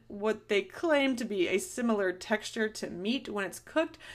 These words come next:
so it can be a great alternative if you're into that taste. Personally, I'm not a huge fan. The macronutrients tend to be pretty good, but, yeah,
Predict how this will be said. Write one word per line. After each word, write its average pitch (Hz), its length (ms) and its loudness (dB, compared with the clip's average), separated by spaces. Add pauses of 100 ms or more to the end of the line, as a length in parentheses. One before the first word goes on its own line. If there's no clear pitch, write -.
(140)
so 349 300 8
it - 180 -2
can 440 140 -2
be 359 100 4
a 311 60 2
great 226 320 2
alternative 196 840 -2
if - 280 -6
you're 185 260 0
into 185 1000 -4
that 165 280 -4
taste. 185 400 2 (400)
Personally, 330 600 4 (200)
I'm 240 220 0
not 233 180 4
a 247 40 2
huge 220 280 2
fan. 196 500 0
The 196 60 -6
macronutrients 202 800 -2
tend 202 160 -2
to 185 60 -6
be 185 100 -2
pretty 277 220 -4
good, 214 360 4 (540)
but, 196 380 6 (500)
yeah, 254 280 0